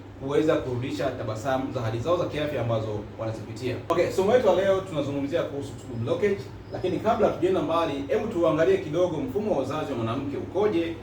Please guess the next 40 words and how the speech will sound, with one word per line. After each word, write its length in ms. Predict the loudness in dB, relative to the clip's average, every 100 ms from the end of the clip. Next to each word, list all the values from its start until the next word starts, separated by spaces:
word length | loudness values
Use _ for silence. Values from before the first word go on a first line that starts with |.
| -14 -8
na 120 | -2 2
ni 80 |
namna 340 | 4 4 4 4
gani 320 | 6 4 4
ujauzito 440 | 2 0 0 -2
unaweza 260 | -2 0 0
kutokea, 640 | -2 -6 0 2 2 2 -4 -10 -4
na 200 | 0 0 -2 2
je, 160 | 4 2 0
tube 200 | 0 0
blockage 520 | 4 4 4 0 0
huwa 260 | 4 4 4
inatokea 440 | 2 -2 -2 0
wapi? 360 | 2 2 -2 -8 -16 -16
Kwa 100 | -12
sababu 480 | -6 -4 -2 -2 -2 -6 -4 4
wengi 240 | 6 6
wamekuwa 400 | 4 2 2 2
wakifahamu 500 | 0 -2 0 0 0
kwamba 480 | 0 2 2 2 -2 -8 0
yai 240 | 4 6 6
linapopevuka 680 | 4 -2 -4 -2 0 0 0
basi 260 | 0 0
itatoka 360 | 0 0 0 0
kwenye 160 | 0 0
mirija, 400 | 0 0 2 2
itakuja 300 | 2 0 2
mpaka 160 | 2
kwenye 200 | 2 0
mji 160 | 0 0
wa 60 | 2
mimba 260 | 2 2
kwa 120 | 0
ajili 180 | -2 0
ya 60 | 0
kukutana 460 | -2 -2 0 0
na 100 | -2
mbegu 220 | -2 -2 -2
ya 80 |
uzazi, 300 | -2 -2 -4